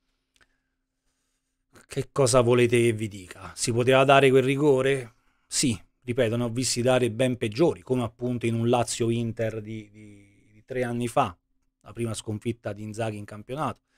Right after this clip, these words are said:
sulla panchina dell'Inter. Eh,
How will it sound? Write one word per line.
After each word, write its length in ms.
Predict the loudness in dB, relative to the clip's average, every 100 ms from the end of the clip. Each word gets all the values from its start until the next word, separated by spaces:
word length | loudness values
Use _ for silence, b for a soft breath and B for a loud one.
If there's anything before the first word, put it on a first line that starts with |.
| _ _ _
sulla 200 | -2 0
panchina 340 | 0 -2 0
dell'Inter. 540 | 0 2 2 0 -8 -20 _ _ _ _ _ _ _ _ _ _ _ _
Eh, 720 | -2 2 4 4 2 0 -2